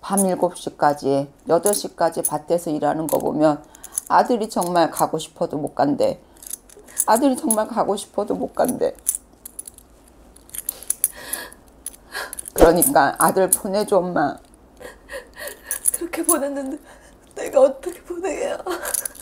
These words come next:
Speaker 1: 보내줘, 엄마. 엄마가 그렇게 붙잡고 있으면 아-, 아들 못 가. 딴 데 못 가요. 좋은 데 못 가니까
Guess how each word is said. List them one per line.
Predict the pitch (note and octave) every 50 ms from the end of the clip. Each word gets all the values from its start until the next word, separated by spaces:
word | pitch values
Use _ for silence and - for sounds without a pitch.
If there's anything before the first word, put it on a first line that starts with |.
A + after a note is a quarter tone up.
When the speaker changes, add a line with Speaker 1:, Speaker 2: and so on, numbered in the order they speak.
| - - - - - - - - - - - _ -
Speaker 1:
보내줘, | - C4 B3 A#3+ A#3 A3 - - F#3
엄마. | F3 E3+ E3+ D#3+ - - - - - - - - - - - -
엄마가 | - A3 A#3+ C4+ B3+ B3+ B3+
그렇게 | C4 A#3 A#3 A3 G#3
붙잡고 | G#3 F#3+ - - A3 A3 - G#3
있으면 | G#3 - - G3+ F#3+ F#3 F3+
아-, | D#3+ E3 F3+ - - -
아들 | E3+ E3 D#3+ F#3 F3+
못 | E3+ D#3+ D3+ - -
가. | - C#3 A#2 E2+ - - -
딴 | A3 B3 C4+
데 | C4+ C4
못 | G#3+ F#3 F3+ -
가요. | - G3 E3 D#3 D3 C#3+ - - - - -
좋은 | - - F#3 F3+ F#3 F#3+
데 | F#3 F3
못 | D#3 D#3+ D#3 -
가니까 | - F3 E3+ D3+ D3+ - - D#3+ D3+ C#3+ C#3